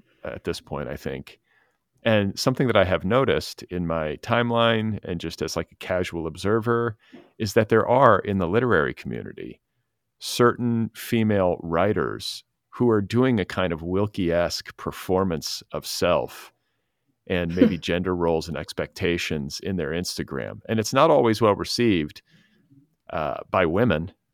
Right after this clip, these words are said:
Speaker 1: I've noticed.
Speaker 2: Hmm.
Speaker 1: It's probably not always accurately received by men who, like, aren't in on the joke or don't even understand what they're up to, but just see it as some kind of, like,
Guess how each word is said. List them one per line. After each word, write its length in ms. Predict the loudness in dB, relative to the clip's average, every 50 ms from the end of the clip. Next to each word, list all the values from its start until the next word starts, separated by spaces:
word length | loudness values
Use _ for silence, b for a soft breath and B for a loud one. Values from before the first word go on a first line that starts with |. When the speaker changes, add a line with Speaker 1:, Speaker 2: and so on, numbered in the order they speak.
| _ _ _ _ _ _ _ _ _ _ _ _ _ _ -4
Speaker 1:
I've 180 | -4 -4 -2 -2
noticed. 540 | -4 -4 -2 -4 -4 -6 -8 -12 -18 -20 _ _ _ _ _ _ _ _ _ 2
Speaker 2:
Hmm. 240 | 6 6 6 6 4
Speaker 1:
It's 140 | 2 -8 -4
probably 480 | 2 6 6 6 6 6 4 6 6 6
not 240 | 8 8 8 8 10
always 680 | 10 8 8 8 6 6 4 4 0 -2 -6 -8 -10 -14 _ _ _ _ _ _ _ _ _ -2
accurately 540 | 2 4 4 2 2 -4 -6 -4 -2 -4 -4
received 420 | -2 -2 -4 -2 -2 -2 -2 -2 -2
by 160 | -2 -2 -2
men 480 | -2 -2 -2 0 -2 -2 -4 -8 -14 -18 _
who, 220 | -6 -4 -2 0
like, 180 | 0 0 -2 -4 -6 -8
aren't 200 | -6 -6 -4 -4 -4
in 100 | -4 -4
on 140 | -2 -4 -4
the 80 | -6
joke 460 | -6 -2 -2 0 0 0 -2 -4 -6
or 60 | -10 -6
don't 240 | -2 0 2 2 2
even 200 | 0 -2 -2 -4
understand 340 | -4 -4 -6 -6 -4 -4 -4
what 100 | -4 -4
they're 140 | -2 -2
up 180 | 0 -2 -2 -4
to, 220 | -6 -4 -4 -4 -4
but 140 | -4 -8 -8
just 200 | -8 -8 -6 -4
see 200 | -2 0 0 0
it 120 | 0 -2
as 160 | -4 -6 -6
some 200 | -4 -4 -6 -6
kind 320 | -8 -10 -12 -8 -8 -6 -6
of, 160 | -6 -6 -6
like, 380 | -4 -4 -4 -6 -8 -16 -20